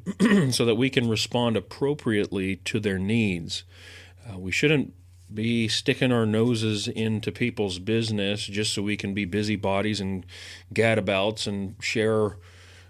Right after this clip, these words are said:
uh, "Did you hear what is happening in so-and-so's life?" That's not what we're supposed to be about when it says, "Look to the interests of others." Rather, it's a,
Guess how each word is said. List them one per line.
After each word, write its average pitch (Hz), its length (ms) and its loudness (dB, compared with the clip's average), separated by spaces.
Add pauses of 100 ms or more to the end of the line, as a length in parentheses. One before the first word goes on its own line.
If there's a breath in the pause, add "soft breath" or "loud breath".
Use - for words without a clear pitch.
(100)
uh, 95 400 -6
"Did 98 180 -8
you 98 100 -2
hear 107 220 4
what 104 500 2
is 104 180 -4
happening 107 360 2
in 98 100 0
so-and-so's 110 580 2
life?" 107 140 2
That's 123 220 2
not 139 200 2
what 117 140 -2
we're 120 120 0
supposed - 420 -4
to - 60 -2
be 101 200 -4
about 95 680 0
when 98 120 -4
it - 140 -8
says, 95 420 -4
"Look 95 500 -6
to - 100 -4
the 95 160 -2
interests 101 460 -4
of 90 120 -6
others." 98 440 -2
Rather, 98 320 -2
it's 92 220 -6
a, 92 180 -6